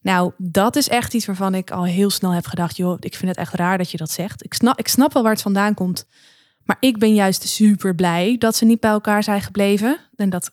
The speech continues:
klinkt heel gek nu, maar dat durf ik nu echt voluit te zeggen.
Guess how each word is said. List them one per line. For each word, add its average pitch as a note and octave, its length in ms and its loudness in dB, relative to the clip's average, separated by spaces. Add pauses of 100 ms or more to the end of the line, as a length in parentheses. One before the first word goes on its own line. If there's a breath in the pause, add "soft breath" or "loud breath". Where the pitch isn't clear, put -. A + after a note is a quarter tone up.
klinkt G3 280 0
heel F#3+ 120 0
gek - 360 -4
nu, G#3+ 280 4
maar G#3 120 2
dat F#3+ 120 -2
durf F#3+ 200 -2
ik - 80 -10
nu G3 160 2
echt - 380 -4 (540 soft breath)
voluit A3+ 460 2
te - 80 -6
zeggen. F#3+ 460 -2